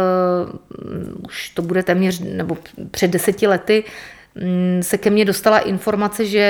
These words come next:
eh, značka Mototechna, eh, je na prodej. Takže já jsem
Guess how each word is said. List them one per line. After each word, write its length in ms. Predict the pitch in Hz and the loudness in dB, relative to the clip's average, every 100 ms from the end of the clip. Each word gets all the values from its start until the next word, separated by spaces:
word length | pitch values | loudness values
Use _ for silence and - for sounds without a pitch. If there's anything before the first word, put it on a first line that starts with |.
| 196 - | 4 0
eh, 340 | - 165 165 | -2 0 0
značka 320 | 170 185 - 226 | 2 0 2 2
Mototechna, 840 | 196 - 190 196 - 202 190 190 - - - - - | 2 0 0 -2 2 2 2 0 -6 -20 -20 -18 0
eh, 760 | 180 175 175 175 175 175 170 185 | 4 6 6 4 4 2 4 4
je 100 | 190 | 4
na 80 | |
prodej. 440 | - 190 180 156 - - - - - | 4 2 2 0 -4 -14 -20 -20 -10
Takže 280 | 165 175 | -6 2
já 200 | 185 180 | 4 4
jsem 220 | 180 226 | 2 0